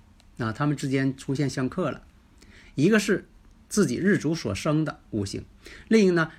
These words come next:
是五行当中克自己日主的。说这个人啊，经常耍赖啊，成老赖了。有的时候呢，跟这人的做事方法、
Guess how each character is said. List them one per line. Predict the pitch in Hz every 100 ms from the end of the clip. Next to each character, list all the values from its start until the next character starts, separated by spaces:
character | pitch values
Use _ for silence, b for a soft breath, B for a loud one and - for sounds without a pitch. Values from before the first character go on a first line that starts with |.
| -
是 | - 151 - - -
五 | 135 120
行 | 160 185
当 | 165
中 | 160 147
克 | - 302 180
自 | 147
己 | 110
日 | - 104
主 | 95 -
的。 | - - b b -
说 | 165
这 | 160
个 | 180
人 | 139 135 165 - -
啊， | 123 120
经 | 156
常 | 147 151
耍 | 135 98
赖 | 139 - - -
啊， | 117
成 | 113 147
老 | 135
赖 | 113 160 139
了。 | - - - - - -
有 | 147
的 | 226
时 | 190
候 | 170 202
呢， | 185
跟 | 196 196
这 | 220
人 | 160 117 165
的 | 175
做 | - 226
事 | - 165
方 | - 160 170
法、 | 123 - -